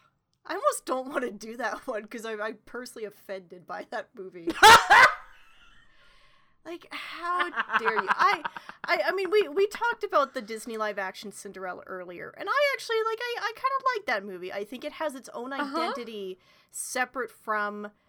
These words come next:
Speaker 1: the Disney movie. While it's not, like, radically different, I think it, it, it just, it's, it exists in its own right.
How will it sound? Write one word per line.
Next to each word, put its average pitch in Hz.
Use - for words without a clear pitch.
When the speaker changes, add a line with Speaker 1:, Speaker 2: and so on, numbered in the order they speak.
Speaker 1:
the 202
Disney 208
movie. 180
While 226
it's -
not, 240
like, 202
radically 220
different, 180
I 196
think 208
it, 214
it, 214
it 214
just, 220
it's, 359
it 302
exists 370
in 311
its 330
own 311
right. 349